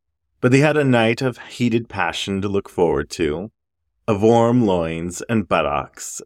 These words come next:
and tight cuddles. All this spurred them into a jog, the old scout's feet still steady as they hopped and skipped practically stark naked over the mud, rock, and snow.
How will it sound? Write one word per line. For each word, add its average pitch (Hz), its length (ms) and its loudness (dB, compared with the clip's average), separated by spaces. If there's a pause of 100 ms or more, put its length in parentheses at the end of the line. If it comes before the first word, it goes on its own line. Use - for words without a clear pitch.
(140)
and 92 320 -2
tight - 440 -2
cuddles. 50 760 -4 (840)
All 143 240 4
this 110 200 6
spurred 98 460 2
them 90 240 2
into 85 280 -4
a 85 100 0
jog, 78 640 -2 (260)
the 107 100 2
old 120 320 6
scout's 92 480 -2
feet - 320 -8
still 113 320 4
steady 85 460 -2
as 76 160 -6
they 85 160 0
hopped - 480 -2
and 85 200 -6
skipped - 440 -6
practically 90 520 -6
stark 92 480 -2
naked 87 460 -4
over 78 180 -6
the 78 120 -6
mud, 85 400 0 (300)
rock, 85 380 0
and 73 180 -6
snow. - 680 -6